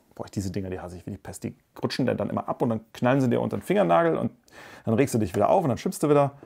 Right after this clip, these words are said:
Da gibt's auch noch größere mit so einem größeren Haken zum Rausziehen. Die sehen bloß blöd aus. Zack. So.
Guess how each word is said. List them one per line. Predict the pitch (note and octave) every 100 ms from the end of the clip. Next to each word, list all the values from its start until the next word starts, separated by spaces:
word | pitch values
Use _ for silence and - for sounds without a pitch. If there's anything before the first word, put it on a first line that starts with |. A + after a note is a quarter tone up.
| _ - - - - _ _ - - - _ -
Da |
gibt's | A#2 F3+
auch | D3
noch | C3
größere | - D3+ - A2+
mit | G#2
so | G#2+
einem | F#2 - - -
größeren | C3+ B2+ A2
Haken | G#2+ - G#2
zum | G2+
Rausziehen. | F#2+ A#2+ - F#2+
Die | G2+
sehen | C3
bloß | A2+ -
blöd | A2 -
aus. | A2 C#3+ - _ - - - - - - -
Zack. | - - -
So. | - G#2